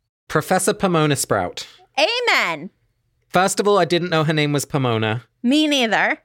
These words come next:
Speaker 1: And in a chapter where we have Oliver Wood, we have Percy Weasley, I say no. And I say yes to Professor Sprout because she says this line that just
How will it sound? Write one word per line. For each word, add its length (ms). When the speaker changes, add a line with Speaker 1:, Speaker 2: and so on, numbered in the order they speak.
Speaker 1:
And 160
in 100
a 60
chapter 400
where 140
we 100
have 160
Oliver 320
Wood, 400
we 100
have 200
Percy 340
Weasley, 360
I 120
say 240
no. 400
And 100
I 80
say 220
yes 340
to 80
Professor 380
Sprout 480
because 260
she 180
says 300
this 180
line 280
that 120
just 220